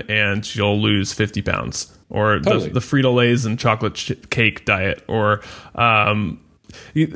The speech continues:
Speaker 1: sometimes the harder truth is out there, but it's not sexy to say, "Drink your water, go to bed on time, meditate," all that stuff,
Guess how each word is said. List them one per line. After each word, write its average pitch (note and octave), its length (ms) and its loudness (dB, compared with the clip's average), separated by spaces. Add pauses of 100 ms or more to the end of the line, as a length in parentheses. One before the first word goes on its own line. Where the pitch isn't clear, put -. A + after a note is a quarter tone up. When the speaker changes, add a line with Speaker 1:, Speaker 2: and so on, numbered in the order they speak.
Speaker 1:
sometimes D#3 440 4
the C#3+ 100 4
harder D3+ 360 2
truth D3 640 0
is A#2 540 2
out E3 280 0
there, A2+ 380 2 (460)
but C3+ 160 2
it's B2+ 160 0
not C3+ 260 0
sexy C3 500 0
to A2+ 100 -2
say, A#2 280 2
"Drink B2 300 0
your A#2 100 0
water, A#2 300 2
go A2+ 180 0
to A2 80 0
bed A2+ 200 0
on A2 160 0
time, A2 340 0
meditate," A2 500 0
all A2 160 0
that G2+ 240 0
stuff, - 520 0